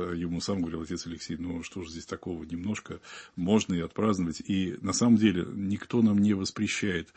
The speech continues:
Другое дело, что, видимо, он-то понимал и понимает, насколько это опасно в сегодняшнем, так сказать, э, обществе российском и на сегодняшнем уровне сознания, на том уровне доступности вот этого лёгкого ухода,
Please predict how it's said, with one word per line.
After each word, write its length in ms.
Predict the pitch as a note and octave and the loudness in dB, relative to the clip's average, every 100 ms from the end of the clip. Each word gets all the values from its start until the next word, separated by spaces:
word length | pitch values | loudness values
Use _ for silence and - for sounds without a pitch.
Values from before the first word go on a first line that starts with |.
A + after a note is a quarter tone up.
| - - - | -16 -14 0
Другое 380 | G2+ A2+ B2+ | 4 8 10
дело, 260 | F#2+ F#2+ E2 | 10 6 4
что, 160 | - F2+ | 0 -2
видимо, 360 | F#2+ F#2+ F#2+ | -2 2 2
он-то 540 | F#2 G2 G#2 G2 F#2+ F#2+ | 0 2 2 2 -2 -2
понимал 600 | - G2+ A2 C3 G2 - - - - | -2 4 6 6 2 -4 -16 -16 -10
и 80 | F#2 | -2
понимает, 580 | F2+ G2+ C3 A2 E2 | 6 10 12 10 4
насколько 480 | F2+ F2 - A2 - | 0 -2 4 4 4
это 160 | F#2 F2+ | 0 0
опасно 440 | E2+ G#2 - E2+ | 0 -2 0 -2
в 40 | - | 0
сегодняшнем, 760 | G#2 G2+ A2 E2+ D2+ E2+ E2 | 4 8 8 6 0 -4 -8
так 120 | - | -8
сказать, 360 | - E2+ D#2+ - | -10 -10 -10 -12
э, 140 | - | -10
обществе 760 | F2+ F2 G#2+ G#2 - - F#2 F#2+ - - - | -10 -8 -4 -4 -6 -6 -4 -4 -8 -16 -6
российском 760 | G2+ F2+ - E2+ - - E2 - - - | 0 0 2 -2 -2 -6 -8 -8 -16 -10
и 240 | - F2 | -4 0
на 120 | E2+ E2+ | 2 2
сегодняшнем 680 | G2 G2 F2+ E2 - F2 | 2 2 2 2 0 0
уровне 440 | G2 F2+ E2+ E2+ D#2+ - | 0 -2 0 0 -2 -4
сознания, 640 | - F#2 F2 F#2 E2+ E2 | -2 -2 2 2 2 0
на 300 | E2 E2+ E2+ - - | -4 -6 -8 -12 -2
том 220 | G#2+ G2+ | 6 8
уровне 280 | G2 F2 F2+ | 8 4 2
доступности 760 | E2 G2 - B2 G#2 F2 - E2 | 4 2 4 4 4 0 0 -6
вот 180 | E2+ | -6
этого 380 | D#2+ - E2 E2 - - - - | -8 -8 -10 -12 -14 -20 -18 2
лёгкого 640 | G2 C3+ B2+ - F2 D#2+ | 8 8 8 4 2 2
ухода, 640 | - F2+ - A#2 G#2 E2+ | -2 -6 6 6 8 4